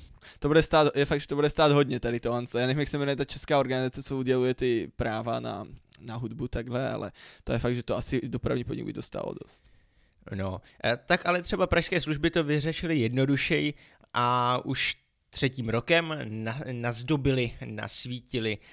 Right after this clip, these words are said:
Speaker 2: eh, jeden ze svých populářských vozů, který objíždí Staré Město a vlastně vždycky po té nějaké sedmé hodině, eh, projíždí ulicemi a vlastně dotváří tu vánoční atmosféru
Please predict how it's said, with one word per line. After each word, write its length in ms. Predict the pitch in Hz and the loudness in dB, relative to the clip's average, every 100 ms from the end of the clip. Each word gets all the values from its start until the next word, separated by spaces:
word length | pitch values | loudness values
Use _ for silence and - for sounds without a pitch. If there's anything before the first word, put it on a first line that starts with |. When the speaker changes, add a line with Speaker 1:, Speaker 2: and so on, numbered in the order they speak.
| - - | -4 0
Speaker 2:
eh, 60 | 104 98 | 2 0
jeden 640 | 98 107 113 113 117 117 117 | -2 0 0 0 -2 -2 -6
ze 160 | 104 107 | -6 -6
svých 200 | - 110 | -6 -10
populářských 640 | 104 123 117 110 - 95 | 0 2 2 -2 -6 -2
vozů, 340 | 107 131 147 160 | 4 4 4 -4
který 380 | - 117 104 | -6 -6 -2
objíždí 520 | - 113 120 110 113 101 _ _ _ | -2 -2 -4 -4 -6 -8 _ _ _
Staré 280 | - 113 101 | -4 0 0
Město 520 | 95 104 - - 156 - - - - - - | 0 0 0 2 0 0 -20 -20 -14 -6 -2
a 680 | 110 107 104 101 98 95 92 | 0 0 -4 -4 -6 -8 -8
vlastně 340 | 95 - 107 | -8 -8 -6
vždycky 360 | 95 107 - 117 | -2 -2 -2 -6
po 140 | 101 | -6
té 320 | 101 _ 101 101 | -10 _ -6 -4
nějaké 400 | 95 101 101 90 | -4 -4 -6 -2
sedmé 420 | 123 117 104 90 | 0 0 0 -2
hodině, 520 | 113 143 156 143 135 | -2 0 0 0 -4
eh, 380 | - - - 107 98 95 90 | -8 -20 -8 -4 -2 -2 -4
projíždí 640 | - 123 135 127 101 104 | -2 0 0 -2 -6 -4
ulicemi 600 | 131 156 156 - 71 65 - _ _ _ - | 0 0 0 -6 -6 -8 -10 _ _ _ -2
a 340 | 160 151 151 - - | 2 2 -2 -10 -14
vlastně 800 | - 110 107 - 123 117 110 107 107 98 98 | -10 -8 -8 -6 -4 -4 -4 -6 -10 -12 -14
dotváří 880 | 113 110 113 143 127 127 131 131 123 - | -8 -6 -4 2 4 4 2 -2 -12 -6
tu 140 | 127 | -4
vánoční 520 | 110 107 120 - 123 | -2 -2 -4 -4 -6
atmosféru 640 | 101 120 107 - 110 110 | -6 -6 -8 -4 -4 -4